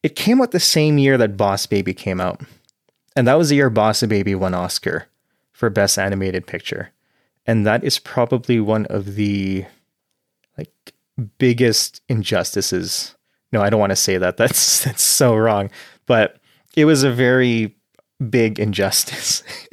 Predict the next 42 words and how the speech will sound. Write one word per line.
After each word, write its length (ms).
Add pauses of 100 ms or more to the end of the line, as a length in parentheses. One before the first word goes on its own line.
(240)
<laughs> 540
in 220
the, 440
in, 280
in 240
the, 280
in 100
the 100
movie 280
industry 380
for, 420
for, 380
or 280
for 180
one, 280 (120)
A 40
Silent 300
Voice 300
not 260
to 100
be 320 (120)
<laughs> 140
nominated 760
for 180
a 60
Best 340
Picture, 440 (540)
but 440 (240)
just 240 (120)
for 140
Boss 300
Baby 280
to 140
win. 240 (440)
I 40
haven't 180
even 120
seen 200
Boss 240
Baby, 340
but, 340 (160)
like, 460